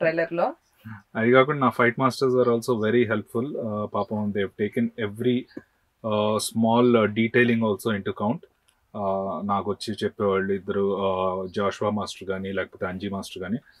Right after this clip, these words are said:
Speaker 2: both of them take, uh, took very good care in terms of, uh, safety, in terms of, uh, looks కానీ, ఆ తర్వాత everything, expression wise కానీ, anything they used to take very detailed, uh, so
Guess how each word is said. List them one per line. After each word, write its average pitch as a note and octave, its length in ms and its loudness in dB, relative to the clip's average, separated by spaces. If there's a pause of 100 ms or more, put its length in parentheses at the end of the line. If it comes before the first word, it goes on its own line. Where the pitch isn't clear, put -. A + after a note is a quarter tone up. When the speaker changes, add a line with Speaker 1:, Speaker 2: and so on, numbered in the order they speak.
(240)
Speaker 2:
both A2 200 0
of A#2 100 -2
them A2 180 2
take, G#2 160 -4 (180)
uh, G2 180 2
took G2+ 140 -6 (100)
very G#2 220 2
good G2 220 -4
care A#2+ 160 -2 (240)
in F#2 140 -12
terms G2+ 200 -4 (100)
of, - 80 -6 (220)
uh, F#2 180 -2 (160)
safety, G#2+ 440 -4
in F#2 60 -10 (100)
terms G2 200 -6 (100)
of, F#2 100 -4 (200)
uh, F2+ 80 -6 (640)
looks - 200 -2 (100)
కానీ, F#2+ 600 -2
ఆ F#2+ 180 -4 (100)
తర్వాత G2 300 -2 (680)
everything, C#3+ 340 6 (100)
expression G#2 500 -4
wise F#2+ 220 -4
కానీ, F#2+ 180 -10 (220)
anything D#3+ 320 0
they A#2+ 160 4
used A#2 160 -6
to A#2+ 120 0
take G#2 120 -4 (100)
very G#2 140 -4 (120)
detailed, G2+ 400 -2 (120)
uh, F2+ 140 -10 (520)
so A#2 60 -12